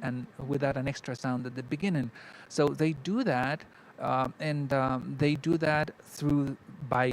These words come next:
number one, going over their mistakes and by practice them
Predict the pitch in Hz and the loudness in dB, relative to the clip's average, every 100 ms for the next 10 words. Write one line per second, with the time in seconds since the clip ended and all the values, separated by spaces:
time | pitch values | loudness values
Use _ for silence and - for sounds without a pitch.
0 | 127 147 151 143 151 139 139 139 135 135 | 2 0 2 2 2 2 2 2 2 2
1 | 139 135 135 135 131 - 131 139 135 131 | 2 2 0 -2 -4 -4 -4 -4 -4 -2
2 | 127 123 - 135 131 139 131 131 123 | 0 -2 -2 -4 -4 -6 -4 -4 -4